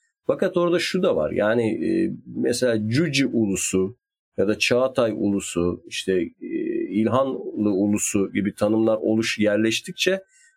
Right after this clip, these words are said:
farklı etnik kökenden, kandan topluluklar da bu işe karışmaya başladıkça evlilikler yoluyla falan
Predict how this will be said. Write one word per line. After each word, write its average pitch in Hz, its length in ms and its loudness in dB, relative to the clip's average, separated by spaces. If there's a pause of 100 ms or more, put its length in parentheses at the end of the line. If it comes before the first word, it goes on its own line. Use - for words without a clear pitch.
(140)
farklı 123 640 0
etnik 120 420 -2
kökenden, 104 600 0
kandan 104 560 0
topluluklar 110 640 0
da 131 120 2
bu 110 80 2
işe 98 240 0
karışmaya 110 580 2
başladıkça 110 580 -2
evlilikler 98 800 0
yoluyla 92 400 0
falan 196 340 0